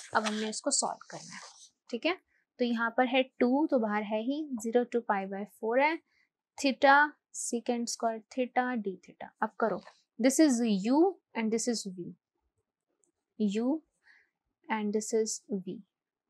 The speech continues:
minus फिर से d by d theta of theta,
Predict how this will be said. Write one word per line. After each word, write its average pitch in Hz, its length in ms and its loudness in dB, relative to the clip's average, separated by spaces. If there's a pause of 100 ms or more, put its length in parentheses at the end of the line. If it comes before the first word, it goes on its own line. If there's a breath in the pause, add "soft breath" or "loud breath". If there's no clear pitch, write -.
(260)
minus 202 640 -6 (520)
फिर 294 140 0
से 262 260 2 (260)
d 233 60 -4 (220)
by 240 180 4
d 214 200 -2 (100)
theta 214 300 -4
of 208 60 -4 (280)
theta, 254 300 2